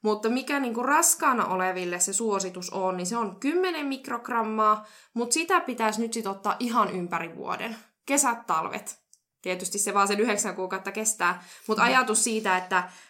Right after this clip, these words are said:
Speaker 1: siinä kohtaa se lisä otetaan ruokavaliosta riippumatta. Ja mikä siinä on ajatuksena, niin on se, että, ö, halutaan varmistaa nimenomaan, että kaikki raskaana olevat varmasti saa sen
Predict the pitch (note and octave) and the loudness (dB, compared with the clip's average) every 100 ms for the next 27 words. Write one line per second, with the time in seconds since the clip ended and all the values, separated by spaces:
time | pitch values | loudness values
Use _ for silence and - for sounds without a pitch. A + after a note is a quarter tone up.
0 | _ - B3 B3 A3+ G3+ G3+ F#3+ F#3 F#3 | _ -2 0 0 0 -2 -2 0 2 2
1 | - - - G3+ F#3+ - A3 A#3 - G3+ | 0 -2 0 2 -2 -4 -2 0 2 2
2 | F#3 F#3 F#3 G3 G3 G3+ B3+ D#4 B3+ G#3 | 0 -2 -2 0 0 0 -4 2 4 2
3 | E3+ E3+ F3+ - G3+ - - A3 G#3+ F3+ | -2 -6 -4 -6 -6 -12 -10 -2 -2 -2
4 | - - A3+ - - - _ _ - _ | -8 -12 -12 -12 -14 -14 _ _ -20 _
5 | G3+ A3+ A#3+ A#3+ C#4 B3 G3+ G#3+ G#3 G#3 | 0 0 2 0 0 0 0 2 0 -2
6 | F#3 - F#3 F#3 F#3 _ _ _ _ _ | -4 -4 -2 -4 -6 _ _ _ _ _
7 | _ A3 G#3 F#3+ F#3 A3+ G#3 F#3+ - F#3 | _ 2 4 4 2 2 2 -2 0 0
8 | E3+ - - _ _ - F#3 F3 G#3+ A3+ | 0 -2 -14 _ _ -8 -2 0 4 4
9 | A3 G#3 G3 G#3+ C4+ C4 A3 E3+ - - | 6 6 4 6 6 6 0 0 0 0
10 | F3 F3 F3+ F#3 F#3 F3 F#3 F#3 - - | 0 0 -2 -4 -6 -6 -6 -6 -6 -8
11 | F#3 F#3+ G3 F#3+ F#3 - F3 - G3 G3 | -12 -6 -2 -4 -6 -4 -2 -2 -2 -4
12 | A3 A3+ A3+ A3 A3 G#3+ G3 F3+ - G3 | -2 -4 -2 0 2 0 -4 -6 -4 -2
13 | F#3 F3 F3+ F3+ | 0 0 -2 -8